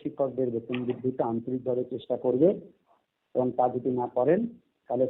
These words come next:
ফোরামের সমস্ত নেতৃত্বরাই ডিসেম্বর মাসে রাস্তার আন্দোলনে সামিল হবেন। ইতিমধ্যে আমরা পঁচিশে,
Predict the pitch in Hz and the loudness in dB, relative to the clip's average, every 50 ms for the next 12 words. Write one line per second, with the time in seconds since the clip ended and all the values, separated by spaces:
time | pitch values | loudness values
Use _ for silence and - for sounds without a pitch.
0 | - 127 127 127 135 143 147 147 - 147 147 156 156 156 - 151 135 131 131 131 | 0 -2 0 0 0 0 0 -4 -4 -2 0 0 0 0 -2 -2 -2 -2 -2 -4
1 | - 143 131 - 143 135 151 165 185 - 123 113 117 - 131 127 131 123 113 120 | -6 -8 -6 -4 -4 -2 -2 -2 -2 -2 -4 -6 -6 -6 -4 -4 -4 -4 -4 -4
2 | 117 117 - 170 208 - - 196 190 - _ 135 - 117 107 107 107 113 113 123 | -6 -4 -4 -4 -4 -2 -2 -4 -6 -6 _ -8 -8 -6 -6 -8 -8 -8 -8 -6
3 | 127 165 165 170 - 104 101 101 101 - - 85 - - 147 _ _ _ _ _ | -6 -6 -8 -8 -10 -10 -8 -8 -8 -8 -10 -14 -18 -18 -20 _ _ _ _ _
4 | _ _ _ _ _ _ _ _ _ _ _ _ _ _ _ _ _ _ _ - | _ _ _ _ _ _ _ _ _ _ _ _ _ _ _ _ _ _ _ -10
5 | - - 151 143 143 - 139 160 175 156 131 131 131 131 131 127 - 139 131 - | -4 -4 -2 -2 -2 -2 0 0 2 2 2 2 2 0 0 0 -2 -6 0 2
6 | 165 156 - - 160 151 143 - - | 2 2 2 4 4 4 4 2 -4